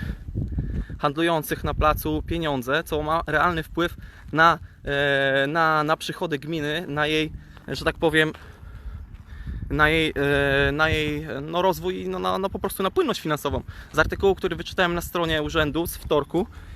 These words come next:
e, jasno wynika, że, e, burmistrz uciął tutaj w tym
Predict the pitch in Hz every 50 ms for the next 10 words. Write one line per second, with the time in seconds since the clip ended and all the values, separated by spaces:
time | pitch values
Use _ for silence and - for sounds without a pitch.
0 | - - - 156 185 247 262 - 214 180 160 160 165 160 151 - 175 170 160 135
1 | 143 151 151 156 165 - - - - - - - - 139 143 143 151 147 143 143
2 | 147 139 135 147 170 160 160 165 170 165 - - - - - - - 202 175 -
3 | - 147 147 165 175 - - 165 - 165 156 175 - - 170 170 170 165